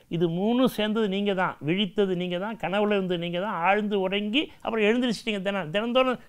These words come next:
பிறக்குறீங்களே, உறங்குவது போலும் சாக்காடு, உறங்கி விழிப்பது போலும் பிறப்பு.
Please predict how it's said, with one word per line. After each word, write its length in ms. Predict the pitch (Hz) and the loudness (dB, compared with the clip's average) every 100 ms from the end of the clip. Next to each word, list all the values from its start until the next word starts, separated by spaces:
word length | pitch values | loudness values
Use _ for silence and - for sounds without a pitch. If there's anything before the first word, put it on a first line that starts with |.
| _ - | _ -2
பிறக்குறீங்களே, 520 | 226 226 220 208 180 | 0 0 -2 -2 0
உறங்குவது 500 | 185 202 214 220 208 | 2 2 4 4 4
போலும் 260 | 202 202 180 | 2 -2 -2
சாக்காடு, 540 | 190 190 196 196 240 - _ | -4 -2 -2 -2 -4 -10 _
உறங்கி 460 | 196 208 220 214 196 | -2 0 2 0 2
விழிப்பது 540 | 208 233 196 233 214 | 4 2 4 4 4
போலும் 320 | 196 214 208 | 0 0 0
பிறப்பு. 380 | 190 185 160 | -2 -4 -4